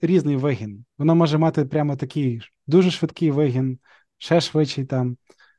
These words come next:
Е, типу, наскільки швидко воно попрямує до нескінченності за скінчений час, тобто він може там за, за двадцять мільярдів років, за, за десять, за, ну, за десять вже ні, бо ми довше існуємо, за сорок.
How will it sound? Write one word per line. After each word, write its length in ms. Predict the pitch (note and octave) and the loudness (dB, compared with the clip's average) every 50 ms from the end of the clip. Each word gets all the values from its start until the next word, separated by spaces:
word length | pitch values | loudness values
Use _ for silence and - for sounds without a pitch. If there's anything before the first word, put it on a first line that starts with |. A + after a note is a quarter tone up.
| _ _ _ _ _ _ _ _ _ _ _ - | _ _ _ _ _ _ _ _ _ _ _ -6
Е, 340 | A#2 A2+ A2+ A2+ A2 A#2+ - _ _ _ _ _ _ _ _ _ _ _ _ _ _ _ _ | -4 -2 -2 -2 -4 -6 -10 _ _ _ _ _ _ _ _ _ _ _ _ _ _ _ _
типу, 560 | _ - D#3 C#3 - C#3 C3+ C3 B2+ C3+ - _ _ _ | _ -2 -2 -2 0 0 2 2 2 0 -2 _ _ _
наскільки 500 | - C#3+ D3 C#3+ - - G#3+ G3 - F3 | -4 -2 -2 -2 0 -2 -2 0 0 -2
швидко 460 | - - - G3 G3+ G3 G3 - D3+ | -4 -2 0 0 0 0 0 -4 -2
воно 520 | C3+ C#3 C#3+ C#3 C#3 C#3+ C#3+ C3+ C3+ C3+ - _ _ _ _ _ _ _ | -2 0 0 0 0 2 2 2 0 -2 -4 _ _ _ _ _ _ _
попрямує 580 | _ D#3 C3 C#3 D#3 D3 D3+ D3+ D#3 D3+ D3 C3+ | _ -8 -4 -2 -2 0 2 2 2 2 2 0
до 80 | C#3 | 0
нескінченності 720 | C#3 C#3 C3+ - C#3+ C3 - D3+ C#3 C#3 C3 B2 - C#3 | 0 -2 -2 -6 -8 -4 -2 0 0 0 0 -2 -2 -6
за 40 | C3+ | -8
скінчений 420 | - - D3+ C#3+ B2+ D3 C#3+ C#3+ C#3+ | -4 -4 -4 -4 -2 -4 -4 -4 -6
час, 220 | - - C4 C4 | -4 -2 -4 -4
тобто 160 | - - C#3 | -4 -2 2
він 100 | D3 D3+ | 4 4
може 180 | D#3 D#3+ D3+ C#3+ | 6 4 4 2
там 160 | C3+ C#3+ B2+ | 2 0 0
за, 100 | A#2+ B2+ B2 - _ | 0 -2 -6 -8 _
за 140 | _ - C3 B2 - _ _ _ | _ -6 -6 -6 -6 _ _ _
двадцять 320 | A2+ A2+ C3 - - F3+ | 0 0 0 0 0 0
мільярдів 460 | G3 G3 F#3+ F#3+ F#3+ F#3 E3+ F3+ E3 | 2 4 4 4 2 2 0 -2 0
років, 300 | E3 E3+ D#3+ D#3+ - C#3 | 0 -2 -2 -2 -6 -8
за, 120 | B2 A#2+ A#2 B2+ - - - - - _ _ _ _ _ | -8 -8 -10 -12 -16 -20 -20 -20 -20 _ _ _ _ _
за 100 | F3 G#3 | 0 2
десять, 540 | E3+ C#3 B2+ A#2+ A#2+ - - B2 - - _ | 2 4 4 2 2 0 -4 -8 -8 -8 _
за, 340 | C3+ B2+ C3 B2+ C3 C3 C3 | -10 -6 -2 0 0 0 0
ну, 220 | D#3+ E3+ C3+ G#2 G#2 | 0 -2 -4 -6 -6
за 100 | A2+ B2 | -6 -6
десять 220 | C3 C3 - - | -6 -6 -6 -6
вже 140 | C3+ B2+ C3+ | -4 0 0
ні, 140 | C#3 C#3+ B2+ | 2 0 0
бо 100 | B2 B2 | 0 -2
ми 80 | B2 | 0
довше 280 | A#2+ D#3+ G#3+ G#3 - F#3 | 0 0 -2 0 0 -2
існуємо, 440 | E3 - - D#3+ D#3+ D3+ C#3 C3 B2 - _ | -2 0 -2 -2 -2 0 -2 -4 -6 -8 _
за 140 | - D3 | -8 -6
сорок. 400 | C3 - - B2+ B2 B2+ A#2+ - | -6 -2 0 0 0 0 -2 -6